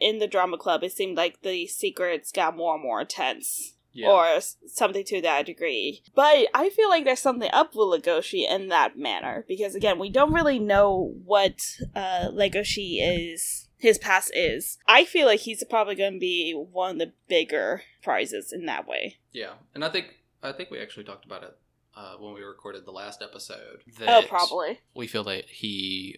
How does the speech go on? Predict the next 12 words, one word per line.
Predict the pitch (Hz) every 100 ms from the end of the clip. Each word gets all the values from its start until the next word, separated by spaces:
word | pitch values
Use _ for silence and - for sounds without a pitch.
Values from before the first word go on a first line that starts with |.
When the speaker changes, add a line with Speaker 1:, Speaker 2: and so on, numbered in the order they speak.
| -
Speaker 2:
may | 117 107
have, | 104 101 98
like, | 92 90 -
witnessed | 101 98 98 -
his | 95
parents | - 190 92 98 - - - - _ -
murder | 110 98 98 98 98 _ _
and | 98 90
devour | 95 90 92 90
somebody. | 98 92 92 92 98 - -
And | 196
Speaker 1:
Right. | 196 180 170 90